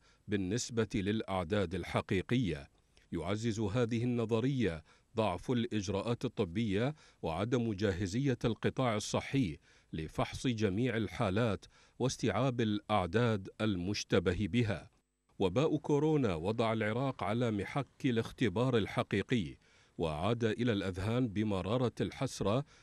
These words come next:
المثل القائل: "خبئ قرشك الأبيض ليومك الأسود"،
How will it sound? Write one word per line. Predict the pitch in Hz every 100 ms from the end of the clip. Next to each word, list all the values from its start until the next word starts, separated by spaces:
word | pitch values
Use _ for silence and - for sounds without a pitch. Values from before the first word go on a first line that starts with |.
| _ 104
المثل | 101 85 113 - 120
القائل: | 101 87 - 123 101 113 151 - _ _
"خبئ | - - 139 120 - -
قرشك | - 139 - 127 131
الأبيض | 98 - 127 120 104 85 80 - - -
ليومك | 98 101 120 104 95 107
الأسود"، | 90 - 135 - 90